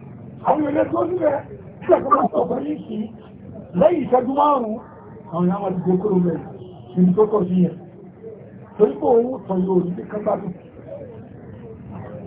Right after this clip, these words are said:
Ìgbà míì lọ yẹ kó bóyá ó lọ tọ̀, ó tọ̀ sínú tọ́ílẹ̀tì, kó lómi ti flush.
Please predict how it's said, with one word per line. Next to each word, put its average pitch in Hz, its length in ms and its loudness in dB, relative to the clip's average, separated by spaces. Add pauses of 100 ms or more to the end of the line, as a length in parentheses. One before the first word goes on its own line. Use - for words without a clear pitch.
(2500)
Ìgbà 185 280 8
míì 254 160 -2
lọ 214 100 6
yẹ 208 140 0
kó 214 100 2
bóyá 233 260 4 (1040)
ó 196 100 -8
lọ - 160 2
tọ̀, - 220 0 (360)
ó - 140 -2
tọ̀ 185 180 2
sínú 214 280 -2 (1500)
tọ́ílẹ̀tì, 208 540 2 (2000)
kó 196 140 2
lómi 185 320 4
ti 180 100 -2
flush. 180 340 -4